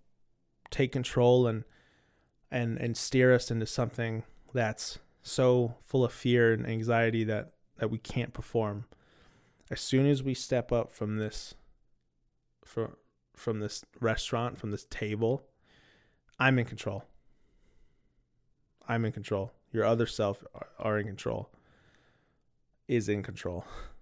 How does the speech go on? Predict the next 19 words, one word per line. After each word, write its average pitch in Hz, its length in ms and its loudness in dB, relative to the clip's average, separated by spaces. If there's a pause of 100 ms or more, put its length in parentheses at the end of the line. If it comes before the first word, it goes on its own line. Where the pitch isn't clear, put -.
(2000)
I'm 127 360 2
the 123 80 0
person 110 720 -2 (640)
that 101 180 -2
was 104 180 -4
made 123 580 0 (1500)
through 104 280 -4
all 110 200 2
the 110 80 0
struggle 120 760 0
and 127 80 -6
all 117 60 -4
the 110 80 -6
pain 113 560 -2 (480)
and 107 100 -6
everything 113 340 0
that 101 120 -4
we've 101 160 -4
experienced. - 800 -6